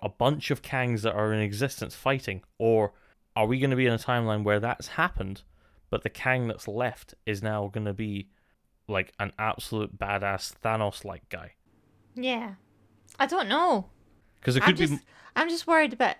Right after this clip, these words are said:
Speaker 2: how will Sylvie ever get back to Loki? Because if she builds him into a different timeline, she won't know which branch he's on.
Speaker 1: Yeah. I guess maybe her ten pad would have been linked, but we don't know if it's her ten pad or not. I'm not sure.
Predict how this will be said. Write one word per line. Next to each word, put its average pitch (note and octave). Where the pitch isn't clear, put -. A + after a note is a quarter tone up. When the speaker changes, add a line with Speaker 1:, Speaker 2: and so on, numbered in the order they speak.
Speaker 2:
how C#4
will D4
Sylvie B3
ever G#3+
get -
back -
to F#3+
Loki? -
Because A3
if B3
she D4+
builds D4
him A#3+
into G#3
a F#3+
different A3
timeline, G3+
she -
won't A#3+
know A3
which -
branch G3+
he's G3
on. A#3+
Speaker 1:
Yeah. B2
I A#2+
guess B2+
maybe B2
her A2+
ten A2+
pad A2
would A2
have G2+
been G#2
linked, A2+
but A2+
we G#2+
don't B2
know A#2+
if G#2
it's -
her G#2+
ten A#2+
pad A2
or F#2+
not. F#2+
I'm G#2+
not A2+
sure. A2+